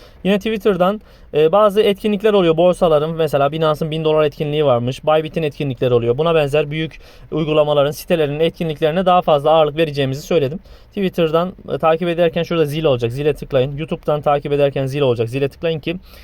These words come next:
gönderilerimiz direkt önünüze gelsin. Başka Aurora'da benim şu hayvancığımı yükseltiyorum. Ben şu an para çekme yapmıyorum.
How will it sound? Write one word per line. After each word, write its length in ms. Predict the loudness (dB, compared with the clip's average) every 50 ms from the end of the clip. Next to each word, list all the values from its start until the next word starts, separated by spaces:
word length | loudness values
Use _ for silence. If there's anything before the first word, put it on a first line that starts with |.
| -20 -20 -6 -2
gönderilerimiz 580 | -2 0 0 0 0 2 0 0 0 -2 -4
direkt 220 | -2 -2 -2 -2 -2
önünüze 320 | -2 -2 0 0 0 0
gelsin. 520 | 2 2 2 2 0 -2 -4 -4 -4 -6 -8 -14 -20 -20 -6 -2
Başka 300 | -2 -2 0 0 0 2
Aurora'da 460 | 4 4 6 6 6 4 4 4 2
benim 220 | 2 0 0 -2 -4
şu 180 | -2 0 2
hayvancığımı 480 | 2 4 4 2 2 2 0 0 0 0
yükseltiyorum. 640 | -2 -4 0 0 0 0 0 0 -2 -2 0 0
Ben 160 | 0 0 0
şu 180 | 0 0 0 0
an 140 | 2 0 0
para 200 | 0 0 0 0
çekme 280 | 0 -4 -4 -2 0
yapmıyorum. 460 | 2 2 2 2 2 0 0 0 -2